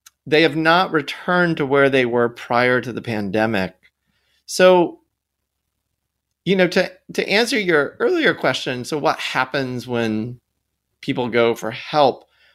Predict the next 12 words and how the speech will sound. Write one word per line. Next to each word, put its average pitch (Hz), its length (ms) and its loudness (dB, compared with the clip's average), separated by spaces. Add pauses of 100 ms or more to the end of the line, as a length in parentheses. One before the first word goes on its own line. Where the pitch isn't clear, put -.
(580)
You 175 100 0
know, 185 80 2
right 226 280 0
now, 226 220 2
without 190 360 4
understanding 170 760 0
the 139 120 -2
exact 127 420 -2
cause 139 380 0
of 135 160 -10
mental 127 380 -4
illness, 143 680 0